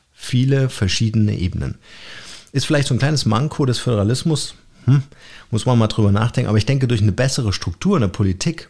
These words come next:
oder in unseren Unternehmen können wir eine ganze Menge, ähm, äh, an Produktivität gewinnen, an, ähm, ähm, ähm, an, an, an, an Reife, ja, und an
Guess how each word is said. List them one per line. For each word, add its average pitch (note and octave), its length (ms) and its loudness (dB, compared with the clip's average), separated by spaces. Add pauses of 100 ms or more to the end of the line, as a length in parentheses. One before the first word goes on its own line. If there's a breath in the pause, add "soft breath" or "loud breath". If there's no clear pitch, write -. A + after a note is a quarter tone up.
oder D3+ 360 0
in E3+ 160 2
unseren E3 360 2
Unternehmen G#2+ 600 2
können G2 220 0
wir G2 40 4
eine F#2+ 100 2
ganze G2+ 280 0
Menge, G2+ 300 2 (560 loud breath)
ähm, F2+ 380 0 (680)
äh, F2+ 320 0
an G2 160 2
Produktivität A2+ 800 -2
gewinnen, D3+ 460 0
an, F#2 440 2 (1120)
ähm, F#2+ 440 2 (560 loud breath)
ähm, G2 360 0
ähm, F#2 440 -2
an, F#2+ 200 -4
an, F2+ 280 -2
an, F#2+ 400 -2 (120)
an F#2+ 160 4
Reife, A#2 840 0 (180)
ja, G#2+ 160 0
und - 360 0
an A#2 340 2